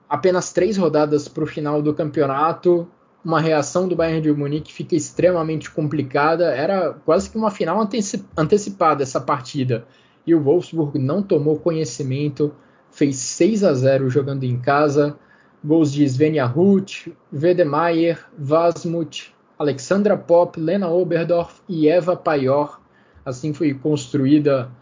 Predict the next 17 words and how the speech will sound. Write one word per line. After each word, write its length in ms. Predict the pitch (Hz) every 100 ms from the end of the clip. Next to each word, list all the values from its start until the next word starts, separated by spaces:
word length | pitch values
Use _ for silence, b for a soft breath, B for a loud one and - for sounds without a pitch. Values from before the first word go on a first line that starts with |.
| b b _
a 80 | 139
vitória, 480 | 131 143 143 143 123
a 40 |
grande 400 | 113 131 254 226
vitória 520 | 151 127 139 143 139
das 260 | 135 131 127
Lobas 800 | 127 135 135 139 135 131 - -
diante 580 | 147 139 147 139 135 147
do 140 | 147
Bayern 360 | 139 135 139 131
de 120 | 147
Munique. 500 | 151 131 113 - - b b b
Pra 140 | - 175
falar 280 | 196 180 180
das 180 | 165
outras 320 | 175 180 165 151
equipes, 840 | 135 208 220 156 123 - -